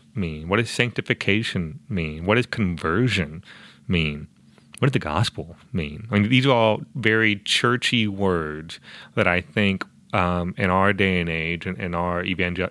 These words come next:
evangelistic encounters today,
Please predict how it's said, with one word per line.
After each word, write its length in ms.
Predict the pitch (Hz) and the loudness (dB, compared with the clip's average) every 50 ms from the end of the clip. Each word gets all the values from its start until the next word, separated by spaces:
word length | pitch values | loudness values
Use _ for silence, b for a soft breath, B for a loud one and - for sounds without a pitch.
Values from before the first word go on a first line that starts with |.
| - - - | -6 -8 -8
evangelistic 1040 | 101 98 _ - 143 113 92 - 95 95 92 101 90 92 87 - - 95 95 - | -8 -8 _ -10 -8 -6 -2 0 0 0 0 -2 -2 -4 -4 -4 -4 -6 -6 -6
encounters 480 | 110 95 90 - 95 87 85 85 85 82 - | -8 -10 -6 -4 -4 -4 -2 -4 -6 -6 -4
today, 500 | - - 92 95 98 92 85 82 82 82 | 0 2 4 4 4 4 4 2 0 -2